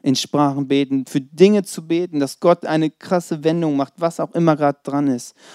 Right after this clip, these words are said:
Und er möchte dir Kraft, er möchte dir Glauben, er möchte dir neue Hoffnung geben. Dafür ist Sprachengebet auch da. Das dritte ist Umkehr.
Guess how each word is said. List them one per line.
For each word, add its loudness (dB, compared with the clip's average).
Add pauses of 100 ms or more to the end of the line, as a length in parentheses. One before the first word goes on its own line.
(100)
Und 0
er 6
möchte 0
dir 2
Kraft, -8
er -6
möchte -6
dir 0
Glauben, 2
er -2
möchte -6
dir -4
neue 2
Hoffnung -4
geben. -10 (540)
Dafür -2
ist -4
Sprachengebet -4 (280)
auch 2 (300)
da. -4 (2500)
Das -2
dritte 2
ist 0
Umkehr. -2